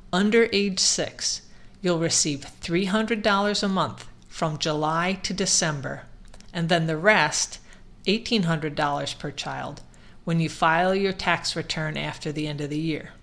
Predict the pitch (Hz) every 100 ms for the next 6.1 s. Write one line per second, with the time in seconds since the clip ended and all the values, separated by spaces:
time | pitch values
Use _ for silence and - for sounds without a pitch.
0 | - - - - - - - - - 175
1 | 165 185 165 165 147 - - 220 220 -
2 | - 175 - 214 233 240 220 - 147 151
3 | 165 - - - - - 175 165 165 -
4 | 160 147 143 143 - 175 202 214 208 208
5 | 214 202 214 190 185 196 214 190 160 165
6 | -